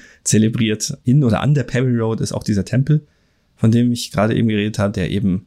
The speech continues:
Speaker 2: damals das erste Konsulat auf japanischem Boden war, wo Townsend Harris auch gewohnt und gelebt hat. Eine kleine Nebengeschichte vielleicht,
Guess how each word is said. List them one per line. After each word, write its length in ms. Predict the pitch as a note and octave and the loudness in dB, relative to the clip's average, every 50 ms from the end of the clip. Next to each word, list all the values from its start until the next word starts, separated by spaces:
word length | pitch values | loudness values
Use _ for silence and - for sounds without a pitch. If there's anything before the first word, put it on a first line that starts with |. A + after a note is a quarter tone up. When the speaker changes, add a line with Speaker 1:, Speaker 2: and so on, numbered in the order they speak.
| _ _ - | _ _ -4
Speaker 2:
damals 260 | - G2 G2+ G2+ G#2 | -2 0 0 0 0
das 160 | G#2+ G2+ - | -2 -4 -4
erste 260 | - G#2+ A2 - A2+ | -4 -4 -4 -2 -4
Konsulat 640 | G#2+ - A2+ A2 G#2 G#2+ G#2+ F#2+ G#2+ A2+ - - _ _ _ _ _ _ _ - | -2 -2 0 0 0 0 0 0 0 -2 -4 -8 _ _ _ _ _ _ _ -4
auf 160 | - B2 G#2 | -2 -2 0
japanischem 480 | - G#2+ G#2+ - - G#2 A2+ G#2+ - A2 | 0 0 0 0 0 0 0 0 -2 -2
Boden 280 | A2 B2 B2 A#2 A#2 - | 0 0 0 0 -2 -4
war, 320 | F2+ F2 G2 A2+ - _ _ _ - | -4 -6 -8 -8 -10 _ _ _ -2
wo 180 | A2+ G#2 G#2 | 0 0 0
Townsend 420 | G#2 - A2 G#2 G#2+ - D#2 G2+ - | 0 0 -2 -2 -2 -2 -4 -4 -4
Harris 260 | G2 F#2+ G2+ G2 - | -4 -4 -4 -4 -6
auch 220 | - G#2 - _ | -6 -8 -8 _
gewohnt 340 | - - G#2 G2 A2+ A2+ A#2+ | -4 -2 0 0 0 0 0
und 60 | G#2+ | -2
gelebt 380 | G#2+ A2+ A2 A#2 A#2+ A#2+ - - | -2 -2 -2 -2 -2 -2 -4 -4
hat. 160 | G2+ G#2 - _ _ _ _ _ _ _ _ _ - | -4 -4 -6 _ _ _ _ _ _ _ _ _ -2
Eine 100 | G#2+ G#2+ | -2 0
kleine 300 | - - G#2 G2+ A2+ G#2+ | 0 0 0 2 2 2
Nebengeschichte 680 | G#2+ A2 D3 G3 G3 F3 E3 - - E3+ D#3+ - D#3 | 2 2 2 2 2 0 0 -2 -2 -4 -4 -4 -4
vielleicht, 540 | C#3+ - D#3 C#3+ C#3+ C3+ C#3 C#3 - - - | -4 -2 0 0 0 0 -2 -2 -6 -10 -18